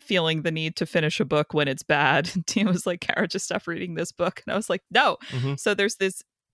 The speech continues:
Speaker 1: terrible, like, truly terrible in so many ways, Twilight ripoff book series, the first of which is called Crave. And I'm halfway through it,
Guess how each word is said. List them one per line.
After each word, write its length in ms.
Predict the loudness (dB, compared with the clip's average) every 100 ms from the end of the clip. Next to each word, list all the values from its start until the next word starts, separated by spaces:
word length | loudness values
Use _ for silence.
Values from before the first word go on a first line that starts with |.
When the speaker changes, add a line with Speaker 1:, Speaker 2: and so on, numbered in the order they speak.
| _
Speaker 1:
terrible, 640 | 0 4 4 2 2 0 2
like, 260 | 0 0 _
truly 500 | -8 -2 0 0 0
terrible 400 | 2 4 4 2
in 140 | 2
so 180 | 0 0
many 160 | 0 2
ways, 400 | 4 4 2 -4 -16 _ _ _ _ _
Twilight 540 | 0 4 6 6 4 4
ripoff 600 | 0 2 4 4 2 -4 _ _
book 240 | 0 0 2
series, 420 | 2 4 2 0
the 80 | 0
first 300 | 2 2 0
of 100 | 0
which 200 | 0 0
is 100 | -6
called 380 | 0 0 0 -12 -2
Crave. 500 | 2 2 2 -2 -6 _ _ -4
And 100 | 0
I'm 80 | 2
halfway 380 | 2 4 4 2
through 260 | 2 4
it, 160 | 4